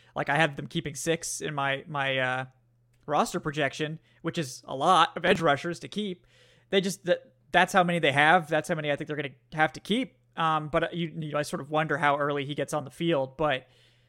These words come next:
you know, maybe he's just a long-term Calais Campbell successor. Maybe he's the Calais Campbell backup in case, God forbid, Campbell misses any time. But, um, you know, I think it's a really intriguing one. And yeah, it, it's like,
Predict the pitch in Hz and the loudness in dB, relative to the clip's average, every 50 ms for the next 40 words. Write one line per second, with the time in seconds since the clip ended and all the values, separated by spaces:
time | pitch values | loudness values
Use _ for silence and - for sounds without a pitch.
0 | _ _ _ - 156 143 135 139 156 180 165 175 165 175 147 160 170 - - 147 | _ _ _ -10 -8 -8 -2 2 4 4 4 4 0 0 -2 -2 -4 -4 -4 -4
1 | 143 147 147 151 160 165 160 - 175 170 160 - - 170 165 170 170 170 - - | -2 -2 0 -2 -2 -4 -4 -4 -4 -4 -4 -4 -6 -4 -4 -4 -4 -6 -6 -6
2 | 185 175 180 180 185 185 185 185 190 185 - _ _ _ _ _ _ - - 175 | -6 -4 -2 0 0 0 0 0 -2 -4 -8 _ _ _ _ _ _ -8 -8 -8
3 | - - 196 214 220 - 262 262 269 233 - 156 165 160 170 160 165 160 147 143 | -4 -2 -2 -2 0 -2 -2 -2 -2 -2 0 0 0 0 0 -2 -2 -4 -4 -4
4 | 165 - - 160 151 147 147 - - 160 147 135 127 - 143 139 139 143 - 160 | -8 -8 -2 -2 -2 -2 -2 -2 -4 -4 -4 -4 -2 2 4 4 4 4 4 0
5 | 151 - 151 143 135 - 151 147 139 - - - 143 139 - - 160 147 139 135 | 0 0 -4 -8 -6 -4 -4 -4 -4 -4 -2 -2 -2 -2 -2 -6 -8 -8 -8 -8
6 | 135 _ _ _ - - 151 139 135 139 139 127 - 139 151 139 131 131 - 147 | -8 _ _ _ -10 -10 -10 -8 -8 -10 -10 -10 -8 -10 -10 -10 -10 -6 -6 -4
7 | 151 156 143 135 135 127 143 135 127 - _ _ _ _ _ _ _ _ - 175 | -2 -2 -4 -4 -4 -4 -4 -4 -4 -6 _ _ _ _ _ _ _ _ 0 2
8 | 165 170 160 143 135 139 135 131 131 - _ _ _ _ _ _ _ _ _ _ | 4 4 4 4 2 -2 -6 -10 -14 -16 _ _ _ _ _ _ _ _ _ _
9 | _ - 160 156 139 143 170 214 226 262 - 220 214 214 202 180 - - 185 180 | _ -4 0 2 4 4 4 2 2 0 -2 0 2 2 2 2 0 -2 -2 -2
10 | 165 180 170 165 170 170 170 160 156 175 175 190 175 147 143 160 170 - - - | -2 -2 -2 -2 -2 -2 -2 -6 -4 2 4 6 6 6 4 2 -2 -6 -8 -12
11 | - _ _ _ _ _ _ _ _ _ - 180 - 208 208 185 - - | -16 _ _ _ _ _ _ _ _ _ -8 -6 0 2 2 2 2 0